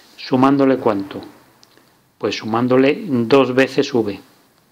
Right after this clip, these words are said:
Si veis la figura, es lo mismo. Partir del C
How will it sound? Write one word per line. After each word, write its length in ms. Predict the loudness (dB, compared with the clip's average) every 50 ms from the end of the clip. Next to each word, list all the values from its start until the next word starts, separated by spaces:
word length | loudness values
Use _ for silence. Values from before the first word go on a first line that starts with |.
| _ _ _ _ _ _ _ _ _ _ _ _ _ _ _ _ _ _ _ _ _ _ _ _ _ _ _ _ _ _ _ _ _ _ _ _ _ _ _ _ _ _ _ _ _ _ _
Si 220 | -12 -10 -10 -8
veis 180 | -4 -2 -2 0
la 140 | 0 0 0
figura, 540 | 2 2 4 4 4 4 4 2 0 -2 -8 -16 _ _ _ _ _ _ _ _ _ _ _ _ _ _ _ _ -12
es 200 | -4 -2 0 0
lo 120 | 2 2
mismo. 440 | 2 2 2 0 0 -4 -8 -8 -10 -14 _ _ _ _ _ _ _ _ _ _ _ _ _ _ _ _ _ _ _ _ _ _ _ _ _ _
Partir 560 | -6 -6 -6 -6 -6 -4 0 2 2 2 4 4
del 180 | 2 2 2
C 340 | -2 -4 -2 -2 -2 -2